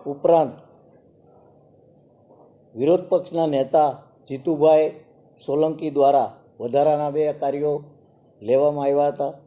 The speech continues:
તમામ કાર્યો ચર્ચા થઈ હતી. પ્રશ્નોત્તરીમાં શિક્ષણનું ખૂબ ઝીણવટભરી માહિતી મળી હતી.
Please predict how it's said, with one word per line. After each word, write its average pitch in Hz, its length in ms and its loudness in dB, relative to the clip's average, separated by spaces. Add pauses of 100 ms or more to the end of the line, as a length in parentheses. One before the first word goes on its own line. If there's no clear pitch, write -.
(1600)
તમામ 175 420 2
કાર્યો 156 500 2 (2250)
ચર્ચા 165 360 2
થઈ 160 280 2
હતી. 156 360 -8 (380)
પ્રશ્નોત્તરીમાં 156 1120 -4 (100)
શિક્ષણનું 160 580 -6
ખૂબ 160 360 -8
ઝીણવટભરી 143 960 -2 (1200)
માહિતી 160 840 0 (260)
મળી 151 400 2
હતી. 170 300 -4